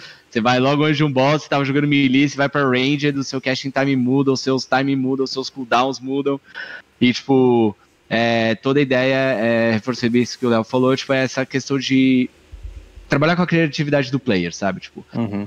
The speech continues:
Speaker 1: você realmente, tipo, pode combinar tudo com, com tudo, todas as combinações do jogo funcionam, né? E é, e é pra explorar essa ca-, essa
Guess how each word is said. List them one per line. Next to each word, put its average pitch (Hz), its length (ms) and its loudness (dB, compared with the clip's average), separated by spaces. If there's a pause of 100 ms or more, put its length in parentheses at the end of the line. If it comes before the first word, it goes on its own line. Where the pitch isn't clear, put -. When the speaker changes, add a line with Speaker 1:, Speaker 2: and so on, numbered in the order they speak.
(120)
Speaker 1:
você 117 240 0
realmente, 151 600 0
tipo, 131 220 -8
pode 131 300 -2
combinar 127 300 -2
tudo 131 200 -4
com, 123 460 -6
com 117 420 -2
tudo, 127 260 2
todas 139 200 0
as 139 120 0
combinações 127 540 0
do 120 80 -2
jogo 120 240 0
funcionam, 123 680 0 (160)
né? 104 300 0 (440)
E 120 140 6
é, 127 640 2
e 120 140 0
é 131 80 2
pra 135 140 -2
explorar 123 400 0
essa 120 260 -2
ca-, 117 280 -2
essa 113 240 -4